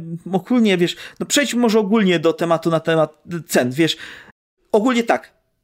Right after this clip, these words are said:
przy tych cenach, jak już masz trzy i pół tysiąca, możesz przyzwoitego peceta kupić.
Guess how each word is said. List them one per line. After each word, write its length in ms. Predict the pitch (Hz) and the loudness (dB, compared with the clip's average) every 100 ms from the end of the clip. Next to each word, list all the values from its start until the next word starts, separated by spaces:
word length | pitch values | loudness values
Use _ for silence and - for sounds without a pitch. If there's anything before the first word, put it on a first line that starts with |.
| _ _ _ - | _ _ _ -2
przy 200 | 302 - | 0 2
tych 200 | 269 - | -2 -2
cenach, 420 | 233 185 135 - | -2 0 0 -2
jak 80 | 185 | -4
już 140 | 202 | -2
masz 160 | 226 - | -2 -2
trzy 180 | - | -2
i 60 | 277 | -2
pół 160 | 240 233 | -4 -4
tysiąca, 420 | 220 220 220 208 | 0 0 0 0
możesz 200 | 196 185 | 0 -4
przyzwoitego 580 | - 190 185 196 185 175 | -6 -2 0 -2 -2 -4
peceta 340 | 175 180 214 | -6 -4 -4
kupić. 480 | - - 160 - | -4 -8 -12 -14